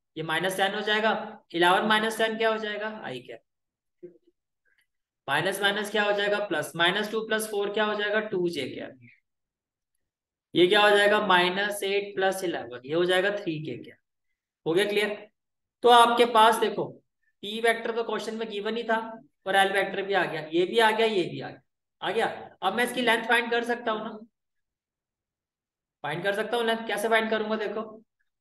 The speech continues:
जैसे आपने put किया, जैसे आपने put किया इसको, तो आपका L वेक्टर, L की value आ गई, तो मैं पीएल vector find करता हूँ। क्या होगा? Position vector of L ये,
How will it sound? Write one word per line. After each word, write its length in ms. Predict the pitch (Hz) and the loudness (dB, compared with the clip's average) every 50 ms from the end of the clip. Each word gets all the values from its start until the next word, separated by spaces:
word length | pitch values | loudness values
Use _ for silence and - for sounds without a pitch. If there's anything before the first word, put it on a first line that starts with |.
| _ _ _ _ _ _ _ _ _ _ _ _ _ _ _ _ _ _ _ _ _ _ _ _ _ _ _ _ _ _ _ _ _ _ _ _ _ _ _ _ _ _ _ _ _ _ _ _ - - | _ _ _ _ _ _ _ _ _ _ _ _ _ _ _ _ _ _ _ _ _ _ _ _ _ _ _ _ _ _ _ _ _ _ _ _ _ _ _ _ _ _ _ _ _ _ _ _ 2 6
जैसे 320 | 170 170 185 - - 247 254 | 8 8 8 10 10 10 10
आपने 280 | 254 254 254 254 262 | 10 8 8 6 4
put 260 | 254 254 247 240 - - - | 4 2 0 -2 -2 -2 -2
किया, 160 | 190 151 131 | -2 -2 0
जैसे 360 | - 170 160 170 170 226 233 | 0 -2 -2 -2 0 0 2
आपने 280 | 247 240 240 240 247 240 | 2 2 0 -2 -4 -6
put 300 | 208 240 233 226 - - | -6 -6 -8 -10 -8 -8
किया 140 | 226 208 202 | -6 -2 -2
इसको, 300 | 196 - - - 202 226 - - - - _ _ _ _ _ _ _ _ _ _ _ _ _ _ _ _ _ _ _ _ _ _ _ _ _ _ _ _ _ _ _ _ _ _ _ - | -2 -2 -4 -4 -4 -4 -6 -8 -12 -18 _ _ _ _ _ _ _ _ _ _ _ _ _ _ _ _ _ _ _ _ _ _ _ _ _ _ _ _ _ _ _ _ _ _ _ 0
तो 40 | 185 | 0
आपका 260 | 190 190 240 240 240 | 2 4 6 6 6
L 100 | 240 233 | 6 6
वेक्टर, 320 | 240 233 220 - - 202 | 4 2 2 0 0 0
L 200 | 208 214 214 - | 0 0 0 -2
की 80 | 247 247 | -2 0
value 320 | 233 208 185 175 175 165 | 0 0 2 2 0 0
आ 60 | - | -2
गई, 180 | 123 - - - | -4 -8 -12 -16
तो 200 | - _ - - | -18 _ -14 -10
मैं 120 | 220 240 226 | -10 -10 -6
पीएल 300 | - 247 262 277 277 277 | -4 2 4 4 6 6
vector 280 | 269 262 262 269 262 254 | 4 4 4 2 2 2
find 220 | 220 196 190 180 | 2 2 0 -2
करता 140 | 165 143 - | -6 -8 -10
हूँ। 140 | - - _ _ _ _ _ _ _ _ _ _ _ _ 208 _ 214 214 _ _ _ _ _ _ | -12 -18 _ _ _ _ _ _ _ _ _ _ _ _ -20 _ -20 -20 _ _ _ _ _ _
क्या 80 | 220 226 | 0 0
होगा? 300 | 247 240 262 262 254 - | 2 2 2 0 0 -2
Position 380 | 214 208 208 214 - 247 254 254 | -4 -6 -6 -4 -4 -2 0 2
vector 320 | 247 247 247 - - 247 | 2 2 2 0 0 0
of 160 | 247 247 247 | 0 2 2
L 380 | 226 233 262 277 - - - - 139 | 0 0 0 -2 -6 -12 -14 -14 -6
ये, 420 | 151 165 202 240 247 - - - | -4 -2 -2 -2 -4 -6 -10 -16